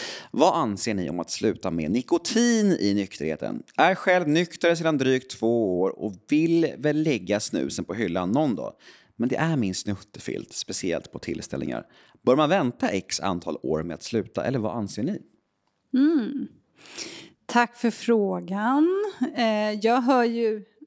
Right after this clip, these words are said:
Speaker 2: Ja, men jag tänker bara på att den här personen skriver den här frågan, så finns det ju en vilja och en önskan att sluta även med det här.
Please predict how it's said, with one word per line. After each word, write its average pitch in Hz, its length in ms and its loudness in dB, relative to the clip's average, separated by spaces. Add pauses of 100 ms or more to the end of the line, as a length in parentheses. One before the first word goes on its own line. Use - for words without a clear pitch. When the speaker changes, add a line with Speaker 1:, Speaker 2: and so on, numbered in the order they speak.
(380)
Speaker 2:
Ja, 226 60 -2
men 233 120 4
jag 240 80 2
tänker 233 200 0
bara 196 240 0
på 208 240 0
att 185 140 -2
den 208 100 0
här 190 80 2
personen 196 440 -2
skriver 240 760 0 (460)
den 202 320 0
här 185 120 0
frågan, 220 520 0
så 208 120 -4
finns 208 180 -2
det - 80 -6
ju - 20 -2
en 196 80 -2
vilja 214 320 0
och 202 60 -2
en 262 80 -4
önskan 208 540 -2
att 196 100 -6
sluta 208 320 -6
även - 180 -6
med 220 140 -4
det 220 40 0
här. 233 180 -4